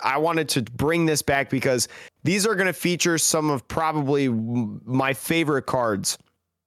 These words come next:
I would say, because V max Climax was revealed during the live stream of the Kyoto Champions League I mentioned,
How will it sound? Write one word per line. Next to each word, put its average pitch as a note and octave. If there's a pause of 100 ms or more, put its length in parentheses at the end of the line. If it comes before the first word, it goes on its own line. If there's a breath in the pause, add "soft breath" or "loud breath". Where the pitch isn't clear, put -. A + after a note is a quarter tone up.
(500)
I A#2+
would A#2
say, A2+
because C#3 (340 loud breath)
V A#3+
max A3+
Climax E3
was C#3 (180)
revealed C3
during C#3
the B2
live C3
stream C#3
of C3
the A#2
Kyoto C3+
Champions B2
League A#2
I A2
mentioned, A2+